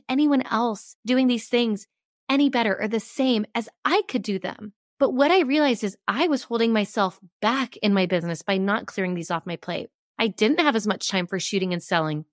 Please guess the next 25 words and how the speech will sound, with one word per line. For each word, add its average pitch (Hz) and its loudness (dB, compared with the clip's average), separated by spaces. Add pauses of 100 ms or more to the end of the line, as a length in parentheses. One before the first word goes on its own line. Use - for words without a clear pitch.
(180)
because 208 0
I 214 4
was 208 2
doing 214 4
these 214 0
smaller 196 2
other 175 -6
tasks. - -8
My 226 2
business 254 2
could - -4 (140)
only 240 2
grow 196 2 (260)
so 226 2
far 160 0 (340)
unless 202 -2
I 254 4
got 220 2
the 208 0
help 185 -4
I 190 -2
needed 170 -4 (240)
by 190 2
outsourcing. 170 -4 (420)
If - -8